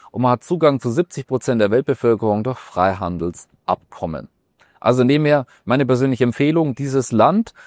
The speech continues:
wenn es dich anspricht, was wir uns ange-, angeschaut haben, dann schaust du vielleicht selber mal an. Hier kann man sehr, sehr gut Urlaub machen, gibt wirklich einiges zu sehen,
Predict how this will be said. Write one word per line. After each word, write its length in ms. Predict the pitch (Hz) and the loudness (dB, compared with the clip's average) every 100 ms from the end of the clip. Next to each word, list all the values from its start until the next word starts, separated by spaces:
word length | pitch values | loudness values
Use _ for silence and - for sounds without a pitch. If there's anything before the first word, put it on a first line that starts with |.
| - | -12
wenn 220 | - 113 117 | -2 0 0
es 160 | - | -2
dich 200 | 107 - | -8 -2
anspricht, 460 | 143 196 - 131 113 | 2 2 0 -4 -2
was 140 | 117 | -2
wir 60 | 117 | -2
uns 100 | - | -4
ange-, 340 | 110 117 - | -4 -4 -4
angeschaut 540 | - 147 139 - 117 117 | -6 -6 -4 0 0 2
haben, 300 | 113 151 180 - - | 2 0 -4 -14 -4
dann 160 | 117 107 _ | -2 -2 _
schaust 200 | - 101 | -2 -2
du 60 | 101 | 0
vielleicht 200 | 98 87 | 0 2
selber 200 | 185 208 | 2 2
mal 180 | 165 82 | 2 2
an. 140 | 131 | 0
Hier 140 | 120 104 | 0 0
kann 140 | 117 | 0
man 100 | 104 | 0
sehr, 160 | 113 120 | 0 -2
sehr 120 | 107 | -2
gut 200 | 101 92 | -4 -2
Urlaub 320 | 120 156 131 | 2 4 4
machen, 240 | 123 113 | 0 -2
gibt 160 | 104 101 | -6 -6
wirklich 320 | 107 90 - | -6 -8 -8
einiges 400 | 98 98 90 - | -6 -4 -6 -8
zu 100 | - | -10
sehen, 300 | 90 113 131 | -2 0 -2